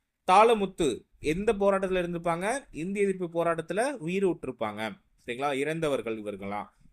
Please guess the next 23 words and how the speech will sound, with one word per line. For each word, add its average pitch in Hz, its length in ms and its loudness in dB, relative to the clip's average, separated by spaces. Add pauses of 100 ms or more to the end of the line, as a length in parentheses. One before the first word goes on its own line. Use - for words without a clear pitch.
(140)
சரிங்களா? 139 320 0 (200)
அப்ப 123 240 0
இதுக்கான 151 300 0
ஆன்சர் 196 200 -4
பார்த்தோம் 170 360 0
அப்படின்னா, 160 200 -2
நாலு 170 360 0
அஞ்சு 160 380 -2
ரெண்டு 160 460 -2
ஒண்ணு, 165 320 -8 (840)
நாலு 160 340 4
அஞ்சு 185 480 0
ரெண்டு 180 400 0
மூணு 180 420 -2
ஒண்ணு. 104 260 -10 (100)
சரிங்களா? 139 400 -4 (580)
நோட் 151 200 -6
பண்ணிக்கோங்க, 147 460 -6
முக்கியமான 123 560 -6
ஒண்ணு. 98 220 -12 (120)
ஓகேயா? 156 340 -2 (340)
இது 151 200 0
நம்ம 165 340 -2